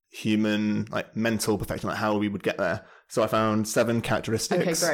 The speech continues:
Speaker 2: great.
Speaker 1: And we're gonna see how far you think that you feel, fulfill these characteristics.
Speaker 2: Me, personally.
Speaker 1: Yeah. <laughs>
Speaker 2: Okay, great.
Speaker 1: So do you feel like you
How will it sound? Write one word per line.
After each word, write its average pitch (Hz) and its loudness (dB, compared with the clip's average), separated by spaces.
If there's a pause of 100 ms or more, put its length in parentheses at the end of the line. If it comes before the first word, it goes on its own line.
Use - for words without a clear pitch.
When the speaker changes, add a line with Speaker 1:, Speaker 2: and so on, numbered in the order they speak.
Speaker 2:
great. - -12 (220)
Speaker 1:
And 101 -2
we're 107 -2
gonna 104 0
see 110 -2
how 110 2
far 104 0
you 101 0
think - -4
that 98 -2
you 196 2
feel, - 0
fulfill 110 0 (140)
these - 0
characteristics. - 0
Speaker 2:
Me, 185 4
personally. 160 6
Speaker 1:
Yeah. 147 4
<laughs> - 4
Speaker 2:
Okay, 330 6
great. 175 4 (880)
Speaker 1:
So 123 4 (140)
do 151 2
you 165 2
feel 135 2
like 117 -2 (400)
you 113 2